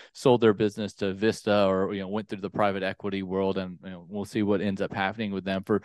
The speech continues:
you know, billions of dollars. There are some people that are able to maintain a through line with those businesses, right? And I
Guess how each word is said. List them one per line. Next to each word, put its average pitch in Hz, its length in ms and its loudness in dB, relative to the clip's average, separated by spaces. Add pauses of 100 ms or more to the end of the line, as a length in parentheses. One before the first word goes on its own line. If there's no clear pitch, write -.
(160)
you 160 80 -4
know, 139 100 4
billions 143 520 0
of 104 120 -4
dollars. 117 580 0
There 160 180 6
are 180 300 8
some 170 380 -2
people 92 520 -6
that 113 140 0
are 113 120 2
able 113 300 0
to - 140 -8
maintain 107 680 -4
a 95 140 -4
through 117 360 -2
line 98 340 -4
with 92 160 -12
those 92 260 -6
businesses, - 720 -12
right? 104 320 -2 (400)
And 135 120 0
I 139 200 0